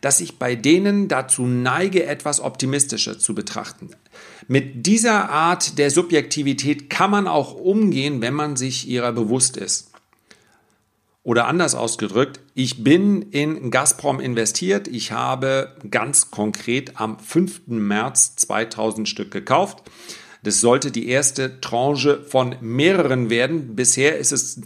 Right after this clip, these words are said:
ku-, zu keiner zweiten Tranche gekommen, weil die Kurse dann explodiert sind. Dass diese Ankündigung kommen würde, das wusste ich natürlich nicht. Also mein erster Kauf, zweitausend Stück zu vier Komma null acht.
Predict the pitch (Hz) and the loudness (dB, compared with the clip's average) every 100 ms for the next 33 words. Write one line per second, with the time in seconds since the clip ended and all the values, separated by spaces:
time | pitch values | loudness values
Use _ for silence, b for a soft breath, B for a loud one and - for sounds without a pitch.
0 | - 135 131 135 120 131 131 123 120 135 | -12 -10 -2 -2 0 -2 0 0 0 0
1 | 127 - 123 135 123 123 120 113 127 131 | -6 -2 0 0 0 0 0 0 0 0
2 | 127 107 110 123 147 135 117 113 127 131 | -2 0 2 4 2 0 -4 -2 2 2
3 | 123 120 117 110 - 120 113 131 - 156 | 4 2 0 -2 -2 0 2 4 4 2
4 | - 110 104 - 123 107 127 175 175 - | -2 -4 -4 -2 -2 -2 0 -2 -4 -4
5 | 123 120 113 110 - 143 156 123 98 113 | -2 0 -2 -4 0 0 2 -2 -2 4
6 | 190 185 165 151 B B B - 98 151 | 6 6 2 0 B B B -8 2 2
7 | 151 135 113 117 120 107 135 208 208 135 | 4 0 -2 0 0 2 4 4 4 0
8 | 151 131 101 113 123 120 - 131 156 - | 0 0 0 0 0 -2 -6 -6 -4 -4
9 | 139 - 135 147 - 123 127 123 117 110 | -6 -2 -2 -2 -2 0 0 0 -2 -2
10 | 147 156 - 131 123 - 156 175 175 147 | -2 -2 -2 -4 -4 -2 2 2 2 2
11 | 135 127 139 135 147 175 - | 2 6 4 4 2 -2 -4